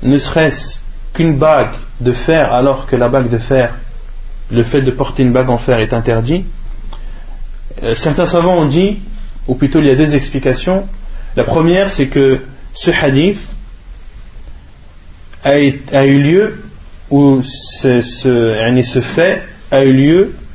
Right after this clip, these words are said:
avant que l'interdiction de la bague de fer ne soit révélée. Autrement dit que ce hadith-là <coughs> précède le hadith où le prophète sallallahu alayhi wa sallam a interdit à l'homme de porter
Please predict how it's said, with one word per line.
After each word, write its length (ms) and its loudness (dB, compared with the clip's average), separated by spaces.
avant 420 4
que 460 4
l'interdiction 760 2
de 100 4
la 120 4
bague 200 2
de 100 4
fer 460 0
ne 120 2
soit 260 0
révélée. 400 0
Autrement 320 2
dit 180 2
que 80 0
ce 160 -2
hadith-là 680 0
<coughs> 340 -8
précède 560 0
le 120 2
hadith 380 2
où 60 4
le 80 6
prophète 280 0
sallallahu 260 0
alayhi 60 -4
wa 60 2
sallam 120 2
a 40 4
interdit 420 2
à 80 4
l'homme 280 2
de 80 2
porter 540 0